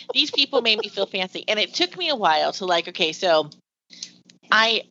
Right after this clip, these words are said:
I am okay feeling fancy 'cause I have, like, that fancy gene in me. My, you know,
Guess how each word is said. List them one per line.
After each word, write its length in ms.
I 180
am 200
okay 540
feeling 440
fancy 540
'cause 120
I 80
have, 260
like, 280
that 220
fancy 320
gene 300
in 140
me. 180
My, 300
you 280
know, 240